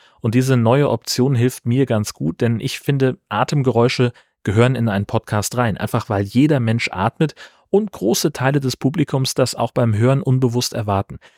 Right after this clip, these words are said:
Gleichzeitig gibt es aber Menschen, die zu lautes Atmen als störend bis eklig empfinden und für die ist dieses Feature auf Publikumsseite dann sehr gut. Was für das Publikum auch sehr gut ist,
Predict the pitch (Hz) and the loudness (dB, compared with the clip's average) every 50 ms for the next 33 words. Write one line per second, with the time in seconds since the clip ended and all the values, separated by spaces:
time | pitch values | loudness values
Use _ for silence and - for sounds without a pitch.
0 | _ _ _ - - 151 151 156 - - - 131 139 151 139 - - - - - | _ _ _ -8 -6 -4 -4 -4 -6 -4 -2 0 0 0 -2 -4 -6 -6 -4 -4
1 | 113 - - 90 95 82 80 76 78 92 - - 127 120 117 - - _ _ _ | -4 -4 -4 -4 -4 -4 -4 -2 -4 -2 0 0 0 0 0 -2 -10 _ _ _
2 | _ _ - 113 101 104 - - - - - 185 196 170 113 92 92 95 - 107 | _ _ 0 0 2 0 0 -4 -4 -4 -2 0 0 2 4 4 4 2 0 -2
3 | 98 - - - 95 98 - - 120 120 123 127 - - 107 107 107 - - - | -4 -4 -4 -4 -4 -4 -2 0 2 2 2 0 -2 0 0 0 0 -2 -4 -6
4 | - - 113 104 113 127 127 - - 120 - - - - 147 - - 104 85 - | -2 0 2 4 4 2 2 0 -2 -4 -4 -2 0 0 0 0 0 -4 -4 -4
5 | - 85 87 - 101 101 113 - 135 135 - - - _ _ _ _ _ - 113 | -4 -6 -4 -2 0 0 0 0 0 -2 -2 -4 -16 _ _ _ _ _ 0 2
6 | 104 101 98 - - - - 95 90 87 - _ - 147 170 196 156 - - - | 2 2 0 -2 -4 -4 0 0 0 0 -2 _ -4 0 0 0 0 0 -2 0
7 | 127 135 - - - 113 104 101 95 - - - 120 - - - 139 127 - - | 0 0 0 0 0 0 0 0 0 -2 0 -2 -2 0 2 2 2 2 2 -2
8 | 90 - - - - 196 - - 104 98 - - 98 98 - - 95 90 90 - | -4 -6 -4 -2 -2 -2 0 0 0 -2 0 0 0 0 0 0 0 0 0 0
9 | 113 107 104 - _ _ - - 85 85 85 92 - _ - - 92 82 85 - | 0 -2 -2 -4 _ _ -6 -4 -4 -4 -4 -8 -10 _ -12 -8 -6 -6 -6 -6
10 | - 80 73 - - _ _ _ _ _ _ _ _ _ _ _ _ _ _ _ | -8 -8 -10 -10 -14 _ _ _ _ _ _ _ _ _ _ _ _ _ _ _
11 | _ _ _ _ _ _ _ _ _ _ _ _ _ - - 107 104 - - 107 | _ _ _ _ _ _ _ _ _ _ _ _ _ -8 -4 -4 -2 -2 -2 0
12 | 98 95 - - - 135 - - 98 - 101 95 - - - 135 190 - - - | 0 0 0 0 0 0 2 0 0 0 0 -2 0 2 2 2 2 0 -4 -8
13 | - - - - 92 95 95 - 135 - - | -6 -6 -6 -4 -4 -4 -2 0 -2 -2 -2